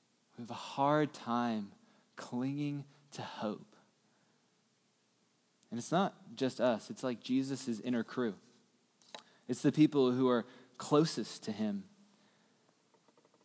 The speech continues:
And as I, I, as I was, like, thinking through this, I was just like, "Oh my goodness, like, what, what in the wo-," like,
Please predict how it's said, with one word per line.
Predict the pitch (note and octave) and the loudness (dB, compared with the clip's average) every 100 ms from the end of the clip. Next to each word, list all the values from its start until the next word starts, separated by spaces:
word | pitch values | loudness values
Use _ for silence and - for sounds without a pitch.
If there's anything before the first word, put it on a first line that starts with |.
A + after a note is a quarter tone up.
| - | 2
And | C#3 | 6
as | C#3+ | 8
I, | D3+ - | 6 4
I, | C#3 D#3 - - - - | 0 0 -2 -16 -18 -16
as | - F3+ | 0 6
I | |
was, | F3+ D3 | 6 6
like, | C3+ A#2+ | 4 2
thinking | - D#3+ D3 | 0 2 2
through | - C#3 D#3+ | 2 4 6
this, | B2 | 4
I | A#2+ | 0
was | A#2 | -8
just | - - | -8 -8
like, | A2 C#3+ | -6 0
"Oh | E3 | 0
my | G2+ | 0
goodness, | A#2 E3 G#2+ - | 0 0 0 -6
like, | G#2 - | -10 -2
what, | C#3+ G#2 - _ _ - _ _ | -2 -2 -12 _ _ -20 _ _
what | G#3+ | 6
in | A3 | 8
the | C#3 | 8
wo-," | C#3+ - - - | 6 0 -2 2
like, | D#3 | 2